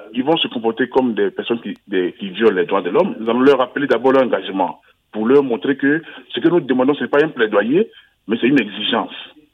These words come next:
Leur, les ramener à leurs engagements pour leur dire que ce, ce, ce que nous demandons,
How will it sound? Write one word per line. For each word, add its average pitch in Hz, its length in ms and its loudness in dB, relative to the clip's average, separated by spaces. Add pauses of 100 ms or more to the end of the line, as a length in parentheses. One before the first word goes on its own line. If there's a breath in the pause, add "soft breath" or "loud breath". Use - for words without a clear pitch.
(120)
Leur, 147 320 4 (160)
les - 120 0
ramener 143 460 -2
à 113 80 -2
leurs 123 160 2
engagements 107 380 -2
pour 120 140 -6
leur 120 100 2
dire 117 200 -4
que 127 200 0
ce, - 180 -8 (240)
ce, 101 140 2
ce 113 120 -8
que 120 60 -4
nous 131 120 2
demandons, 107 480 0